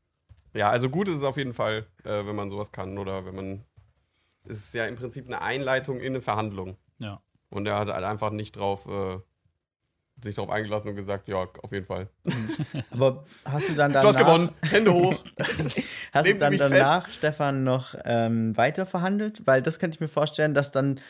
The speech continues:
Speaker 3: die Verhandlung ist dann für ihn gleich so direkt beendet, weil er ist ja dir schon fünfhundert Euro entgegengekommen.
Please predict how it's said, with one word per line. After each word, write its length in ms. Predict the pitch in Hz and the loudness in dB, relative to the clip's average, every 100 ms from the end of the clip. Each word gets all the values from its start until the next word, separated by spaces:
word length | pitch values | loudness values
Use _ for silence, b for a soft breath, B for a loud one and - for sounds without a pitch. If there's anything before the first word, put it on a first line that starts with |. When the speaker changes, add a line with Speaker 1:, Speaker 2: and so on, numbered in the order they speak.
| B _ - | B _ -6
Speaker 3:
die 100 | 139 | -2
Verhandlung 540 | 139 139 185 180 165 | 2 2 2 2 0
ist 140 | 147 151 | 0 -4
dann 100 | 139 | -4
für 100 | 151 | -2
ihn 180 | 156 | -2
gleich 220 | 139 139 143 | 0 0 0
so 100 | 135 | -4
direkt 300 | 131 135 - | -2 -2 0
beendet, 320 | 120 160 143 | 0 2 2
weil 120 | 135 | 2
er 120 | 123 | 2
ist 240 | 170 170 - | 0 -4 0
ja 160 | 135 | 0
dir 260 | 131 143 147 | 0 -2 -2
schon 200 | 143 131 | -2 -4
fünfhundert 520 | - 175 180 160 135 | -2 -4 -4 -6 -2
Euro 240 | 143 147 | 0 2
entgegengekommen. 960 | 127 120 143 151 117 101 - 104 117 143 | 0 0 -4 -2 -2 -4 -6 -4 -4 -8